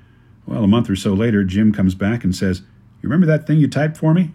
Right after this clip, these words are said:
Well, nasa wants a prototype." A friend of Jim's, who was a cryonics engineer, had developed an insulation shroud for the seismometers for the Apollo space landing program,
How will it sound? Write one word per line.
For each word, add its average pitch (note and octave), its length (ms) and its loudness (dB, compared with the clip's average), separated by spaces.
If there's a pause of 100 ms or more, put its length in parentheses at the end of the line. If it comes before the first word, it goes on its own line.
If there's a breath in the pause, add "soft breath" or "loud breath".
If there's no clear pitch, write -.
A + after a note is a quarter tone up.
Well, F2 120 -8
nasa C3 400 0
wants G#2+ 280 -4
a - 40 -8
prototype." G#2+ 560 -4 (760)
A - 60 -18
friend D#3 280 0
of D#2+ 120 -4
Jim's, D2+ 380 -6
who C#2+ 200 -8 (300 soft breath)
was C2 100 -12
a C2 60 -12
cryonics G#2 640 -4
engineer, A#1+ 420 -10 (380 soft breath)
had G2 180 -4
developed G#2 420 -4
an F2 180 -6
insulation G#2+ 640 -2
shroud F2+ 460 -6
for - 60 -14
the D2+ 80 -8
seismometers D2+ 840 -6
for - 80 -18
the C#2+ 80 -6
Apollo D#2+ 360 -6
space B2+ 400 -10
landing B1 300 -10
program, C2+ 500 -10